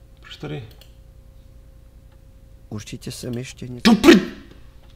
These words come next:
Speaker 1: hej, já hlavně nevím, jestli, jestli jako tady mám řešit, eh, v tuhle chvíli tohle,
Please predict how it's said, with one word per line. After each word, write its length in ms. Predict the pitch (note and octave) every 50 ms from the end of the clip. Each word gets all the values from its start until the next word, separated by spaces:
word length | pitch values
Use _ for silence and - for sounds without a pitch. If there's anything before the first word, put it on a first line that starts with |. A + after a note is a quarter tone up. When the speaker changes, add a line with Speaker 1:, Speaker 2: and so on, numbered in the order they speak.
| - - - - - - - - - - - - - - - - - - - - - - - - - - - - - - - - - - -
Speaker 1:
hej, 140 | - A#2 A#2+
já 120 | B2 B2
hlavně 320 | B2 C3 C3 C3+ D3+ D#3+ D#3+
nevím, 240 | D3+ C3+ B2 A2+
jestli, 280 | A2 A2 G#2+ - D3+ - -
jestli 220 | A#2+ - - C#3
jako 180 | C#3 B2+ - C#3+
tady 240 | - - C3 C3+ C3+
mám 160 | C#3+ C#3+ C#3
řešit, 440 | C3+ C3+ B2+ - - D3+ - - - - - - - - -
eh, 380 | - - A#2+ A#2+ A#2+ A#2+ A#2 A2+
v 100 | A#2 -
tuhle 300 | - C3 A#2+ B2 C3+ C3
chvíli 360 | C3 - B2 B2+ C3 C#3+ D#3
tohle, 800 | - - - C3+ A#2 A2 G#2+ G#2 F#2 F2 F2 E2+ E2+ F2+ F#2+ C3+